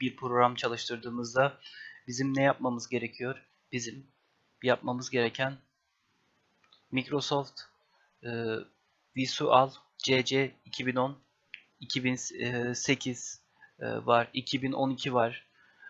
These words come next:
e, iki bin beş var, iki bin sekiz var.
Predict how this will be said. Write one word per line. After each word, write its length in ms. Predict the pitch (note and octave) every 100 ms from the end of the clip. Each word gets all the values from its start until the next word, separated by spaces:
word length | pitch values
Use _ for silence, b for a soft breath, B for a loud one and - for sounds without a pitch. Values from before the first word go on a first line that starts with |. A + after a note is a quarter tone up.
| B -
e, 60 | A#2 A1 G#1+ G#1 G#2 - _ _ _ _ _ -
iki 220 | C3 C#3
bin 160 | C3+ C3+
beş 260 | C#3 -
var, 280 | B2 A#2+ - _ _ _ _ _ _ _ _ _ _ _ _ _ _ _ _ _ _ _ _ _ _ _ _ _ _ _
iki 220 | B2 C#3
bin 40 | C3
sekiz 340 | C3 C3 C3
var. 300 | B2+ A#2 -